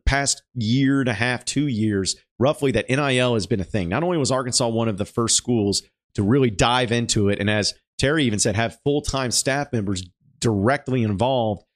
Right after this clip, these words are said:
and dedicated to it. Not only are they one of the few that, few that do that, but just look at the type of players that Arkansas has been able to not only have on campus,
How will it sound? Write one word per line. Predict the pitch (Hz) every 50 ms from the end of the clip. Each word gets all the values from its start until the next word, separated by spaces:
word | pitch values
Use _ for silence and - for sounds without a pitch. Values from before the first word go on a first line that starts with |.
| _ _ -
and | 101 101 90
dedicated | 90 123 139 175 196 - - 107 82 78 71 -
to | - 78 76
it. | 73 - _ _ _ _ -
Not | - 135 190
only | 202 202 185
are |
they | 151 151 151
one | 143 143 139
of | 127
the | 107
few | - - 135 131
that, | 113 107 107 - - -
few | 123 123
that | 107 101 85 82
do | 131 151 151
that, | 110 92 85 82 - _ _ _ _ _ _ _ _
but | - 139 131 123 - _ _ _ _ _ _ -
just | 180 - -
look | 120 135 226 - 302
at | 285 -
the | - 180 151 - - -
type | - 143 160 165 -
of | 143 127
players | - - 156 147 135 117 95 87 85 78 - - - _ _ _ _ _ _ _ -
that | 135 127 120 104 - _ _ _ _ -
Arkansas | - 147 180 - 202 165 - 180 160
has | 135 139 139 113
been | - 123 120 -
able | - 123 131 127 117 120 117 110 101
to | - - - 117 107 107 101 98 107
not | 107 135 165 175 185
only | 180 160 139 123 113 101 95 85 - _ _ _ _ -
have | - - 156 208 226 202
on | 147 117 104 92
campus, | - 98 85 78 - 87 78 78 - - -